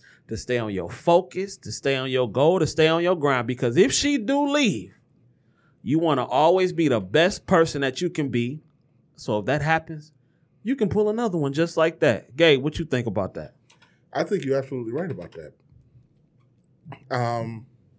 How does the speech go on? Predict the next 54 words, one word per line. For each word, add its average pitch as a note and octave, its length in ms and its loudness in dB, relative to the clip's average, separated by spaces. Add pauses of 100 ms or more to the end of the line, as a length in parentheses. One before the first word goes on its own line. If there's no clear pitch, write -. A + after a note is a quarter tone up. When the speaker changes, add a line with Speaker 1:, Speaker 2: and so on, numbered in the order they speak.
(1800)
Speaker 2:
cheating D#3 680 -4 (300)
is B2 220 0
not B2+ 280 0
specific G2+ 600 -6
to F#2+ 120 -6
a E2 40 -6
gender. A#2 480 -8
I G2+ 40 -6
mean, A#2 120 -6
I A2+ 60 -4
know A2 160 -2
Speaker 1:
Mm-hmm. G#2 100 -2
Speaker 2:
most A2 160 -2
women A2 180 -4
will G2 80 -12
say G#2+ 120 -4
it's G2 180 -4
all G2+ 180 -4
men, G2+ 380 -4 (240)
but G#2 240 0 (640)
women C#3+ 340 -4
do C3+ 140 -2
it D#3 80 -6
too. B2 240 -6 (240)
Speaker 1:
Mm, F3+ 240 -10
absolutely. C#3 380 0
Speaker 2:
You A#2 40 2
know, A#2 300 -2
Speaker 1:
Absolutely. D3 640 -4 (380)
Speaker 2:
and F#3+ 120 4
they A#3 80 4
do G#3 160 6
it F#3+ 60 4
for F#3+ 100 -6
different E3+ 300 -4
reasons. F#3 240 -4
Speaker 1:
I C4+ 80 4
think F#3+ 220 -2
they F3 100 4
do F3 160 2
it E3 40 4
more F3+ 200 0
than F3 120 -2
guys, E3+ 360 -2
to D#3 80 -4
be C3+ 120 -2
honest. F3 360 -6
Speaker 2:
They E3 100 2
just, E3 220 -2
'cause E3+ 120 -2
they C#3+ 100 4
don't C3+ 140 2
get A#2+ 120 -4
caught. - 240 -6